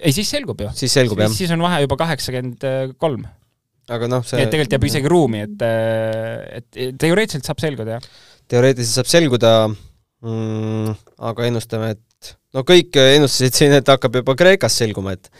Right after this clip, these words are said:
Speaker 1: <laughs>
Speaker 2: aga no me ei ennusta mitte midagi.
Speaker 1: Ärme ennusta
Speaker 2: See
Speaker 1: seda,
Speaker 2: on
Speaker 1: jah.
Speaker 2: täiesti tänamatu tegevus, äh, rallispordis, eriti sel aastal. Podcast, mida kuulasite sel nädalavahetusel, sel nädalal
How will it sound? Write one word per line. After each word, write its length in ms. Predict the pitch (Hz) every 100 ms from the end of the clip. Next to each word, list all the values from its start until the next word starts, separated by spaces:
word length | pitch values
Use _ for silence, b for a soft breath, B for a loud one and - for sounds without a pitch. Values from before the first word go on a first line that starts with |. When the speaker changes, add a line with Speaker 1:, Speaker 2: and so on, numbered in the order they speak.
| B -
Speaker 1:
<laughs> 440 | 139 147 127 135 117
Speaker 2:
aga 180 | 120 139 120 - B B B
no 60 | 139
me 60 | 165
ei 80 | 180
ennusta 240 | 180 -
mitte 160 | 131 -
midagi. 360 | 143 98 92 92
Speaker 1:
Ärme 240 | 151 143 135
ennusta 240 | 123 -
Speaker 2:
See 160 | 107 143
Speaker 1:
seda, 220 | 139 131
Speaker 2:
on 80 | 131
Speaker 1:
jah. 120 | 131
Speaker 2:
täiesti 240 | 135 123 120 123 120 120 117 110
tänamatu 440 | 135 135 107 104
tegevus, 400 | 120 127 107 104 - 113
äh, 120 | 107 104 104
rallispordis, 640 | 110 113 110 - 131 123 110 113
eriti 260 | 113 -
sel 180 | 117 110
aastal. 300 | 113 - 85 - b b b b b b b b b b _ _ _ _ _ _ _ _ -
Podcast, 320 | 185 156 139
mida 120 | 165
kuulasite 580 | 180 208 165 143 - 135 135 127 B
sel 220 | - 131
nädalavahetusel, 720 | 135 135 127 127 - 131 120 117 b b b b
sel 220 | - 120
nädalal 440 | 131 131 117 110